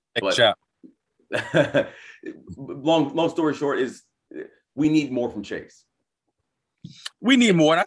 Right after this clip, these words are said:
Speaker 1: think we're gonna get it from Chase, but we also need more from ninety too. Like, I know Chase is the big name. He's number two overall pick, but I was a big advocate of this being Montez Sweat's breakout year, and I need more from number ninety as well. They've both
Speaker 2: Mm-hmm.
Speaker 1: been getting, they've both been getting chipped. They've both been getting double teamed.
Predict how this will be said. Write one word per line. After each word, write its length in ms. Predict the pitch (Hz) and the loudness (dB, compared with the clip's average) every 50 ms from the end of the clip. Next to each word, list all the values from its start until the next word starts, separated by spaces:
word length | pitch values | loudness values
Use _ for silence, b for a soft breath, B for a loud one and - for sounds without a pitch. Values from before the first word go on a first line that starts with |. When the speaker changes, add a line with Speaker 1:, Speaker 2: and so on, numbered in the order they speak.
| - _ | -4 _
Speaker 1:
think 120 | 196 202 | -6 -6
we're 120 | 208 196 | -6 -4
gonna 180 | 196 190 185 170 | -4 -4 -4 -2
get 140 | 170 220 208 | -2 -2 -4
it 80 | 170 | -4
from 100 | 120 123 | -6 -8
Chase, 220 | 117 - 117 110 101 | -8 -8 -8 -8 -8
but 100 | 123 123 | -8 -4
we 120 | 135 151 | -2 0
also 220 | 165 175 175 - 160 | 0 0 -2 -4 -4
need 140 | 160 160 | -4 -4
more 180 | 160 156 151 143 | -2 -2 -2 -2
from 160 | - 135 127 | -2 -4 -4
ninety 320 | 139 139 135 127 104 98 92 | -2 -2 -2 -2 -4 -10 -10
too. 280 | - 127 110 85 - _ _ _ | -8 -8 -8 -8 -10 _ _ _
Like, 140 | - 104 113 | 0 2 4
I 60 | 123 | 4
know 200 | 139 151 143 139 | 4 4 4 2
Chase 320 | 131 - 147 135 131 123 127 | 2 0 -2 -2 -2 -6 -8
is 80 | 120 | -10
the 80 | 123 123 | -10 -6
big 200 | 117 135 127 120 | -4 -4 -4 -2
name. 280 | 123 120 123 123 123 123 | -4 -4 -4 -4 -6 -6
He's 200 | 123 113 113 - _ | -8 -10 -14 -10 _
number 220 | 123 120 120 117 | -2 0 0 -2
two 200 | - - 135 123 | -2 0 0 2
overall 360 | 113 110 104 107 110 107 101 | 2 0 0 -2 -2 -2 -2
pick, 240 | - - 135 120 - _ | -2 -4 -4 -4 -4 _
but 220 | - - 92 87 - _ _ _ _ _ _ _ _ _ _ _ _ _ _ _ | -4 -4 -4 -4 -6 _ _ _ _ _ _ _ _ _ _ _ _ _ _ _
I 160 | - 113 139 143 | 0 2 2 2
was 180 | 139 139 120 | 2 -2 -4
a 60 | 127 | -6
big 220 | 110 107 139 135 123 | -4 -2 -2 0 2
advocate 380 | 127 127 120 120 - 127 113 | 2 2 0 -2 -6 -10 -10
of 120 | 113 107 98 | -10 -10 -10
this 140 | 127 120 107 | -12 -12 -8
being 300 | 107 123 120 113 110 110 | -8 -8 -6 -6 -4 -2
Montez 400 | 110 113 110 - 120 113 104 - | -2 -2 -2 0 -2 -2 -2 0
Sweat's 280 | - 120 110 101 - | 2 2 2 2 0
breakout 400 | 101 120 113 107 113 107 104 110 | -2 -2 0 0 0 0 -2 -2
year, 300 | 117 127 131 131 131 - - | -2 -2 -2 -2 -2 -2 -6
and 120 | 110 113 | -4 -2
I 100 | 120 123 | -2 -2
need 160 | 123 120 120 | -4 -6 -12
more 200 | 120 123 117 113 | -10 -8 -8 -6
from 140 | - 120 113 | -6 -6 -2
number 180 | 113 113 107 107 | -2 -2 -2 0
ninety 360 | 107 110 110 113 104 107 95 | 0 0 0 0 -2 -6 -12
as 100 | 95 95 | -14 -8
well. 280 | 104 110 101 85 - _ _ _ _ _ _ _ _ _ _ - | -2 -2 -2 -2 -4 _ _ _ _ _ _ _ _ _ _ -6
They've 160 | 107 110 104 | -6 -4 0
both 180 | 120 120 127 - | 0 0 0 0
Speaker 2:
Mm-hmm. 40 | - | -2
Speaker 1:
been 120 | 120 113 | -4 -2
getting, 340 | 110 123 117 - 110 107 95 _ - | 0 -2 -2 -2 -4 -12 -14 _ 0
they've 180 | 113 117 117 | 0 0 2
both 140 | 120 123 127 | 2 2 2
been 120 | 143 131 | 2 0
getting 180 | 120 135 135 127 | 0 -2 -2 -2
chipped. 300 | 120 - 143 135 135 - | -2 0 0 0 0 0
They've 140 | - 113 101 | -4 -6 -4
both 160 | 107 117 123 | -4 -6 -6
been 100 | - 135 | -6 -6
getting 220 | 117 131 131 123 117 | -4 -4 -4 -4 0
double 220 | 127 131 131 120 | -2 -2 -2 -2
teamed. 420 | - - 127 120 120 120 117 127 | -8 -10 -10 -10 -10 -10 -12 -14